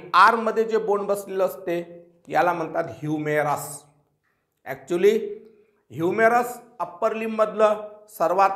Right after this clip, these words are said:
लांब असणारं bone आहे. Humerus longest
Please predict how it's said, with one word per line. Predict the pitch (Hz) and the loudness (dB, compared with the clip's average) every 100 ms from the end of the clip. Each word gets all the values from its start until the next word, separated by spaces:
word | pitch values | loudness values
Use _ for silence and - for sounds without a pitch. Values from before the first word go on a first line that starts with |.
| 170 | -2
लांब | 160 160 185 170 | 2 4 4 0
असणारं | 165 175 160 160 | -6 -6 -4 -4
bone | 143 147 | -6 -6
आहे. | 131 139 - - _ _ _ _ _ | -6 -10 -16 -20 _ _ _ _ _
Humerus | 147 165 185 196 196 - - | -4 -2 2 4 2 -2 -12
longest | 156 156 175 180 208 - - | -6 0 0 0 -6 -6 -14